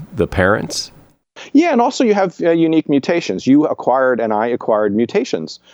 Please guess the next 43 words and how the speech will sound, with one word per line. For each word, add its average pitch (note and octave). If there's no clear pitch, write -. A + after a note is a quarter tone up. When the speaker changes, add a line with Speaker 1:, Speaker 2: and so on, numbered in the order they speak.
Speaker 2:
My A#2+
D B2
N C3
A C3
is A#2+
not B2+
identical. B2
You G2+
know, G2
to F#2+
them, G2
there G#2
are G#2
certain B2
parts C#3+
of B2
it B2+
that A#2
when B2
it C3
gets A#2
copies, C3+
it A2
makes G2+
mistakes, -
and G#2
those G#2
mistakes -
are G#2
mutations. E2
And G#2
so, G#2
uh, F#2
yes, F#2
it's -
blended F#2
from F#2
both, E2
both F2+
parents, F2+
male D#2+
and C#2
female, C#3